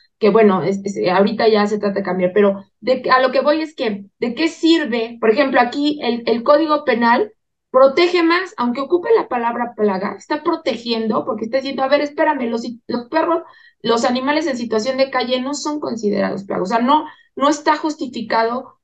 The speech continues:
que saques el rifle o que saques el arma o lo que quieras y digas, estos animales son una plaga y los mates porque vas a tener una sanción penal. Y aquí en la ley, este, pues, lo dejan así a,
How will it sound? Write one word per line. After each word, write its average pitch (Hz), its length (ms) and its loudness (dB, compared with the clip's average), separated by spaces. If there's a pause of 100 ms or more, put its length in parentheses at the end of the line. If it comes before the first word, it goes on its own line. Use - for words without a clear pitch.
(140)
que 240 120 0
saques 285 400 -2
el 220 140 6
rifle 247 320 -4
o 254 60 -8
que 214 120 0
saques 240 340 -4
el 214 180 6
arma 214 280 2
o - 20 -2
lo 190 140 2
que 180 160 -6
quieras 226 320 0
y 220 40 -8
digas, 214 460 -2
estos 269 300 -8
animales 226 480 0
son 226 180 -6
una 202 180 0
plaga 214 220 2
y 208 80 6
los 190 160 0
mates 196 340 -2
porque 196 220 -4
vas 196 140 -2
a - 60 -18
tener 190 200 -4
una 202 140 2
sanción 175 500 -6
penal. 214 440 0 (600)
Y 247 120 4
aquí 240 260 4
en 285 120 2
la 294 140 2
ley, 254 420 0
este, 196 760 -4
pues, 208 140 0
lo 220 140 4
dejan 240 320 -2
así 214 320 0
a, 190 340 0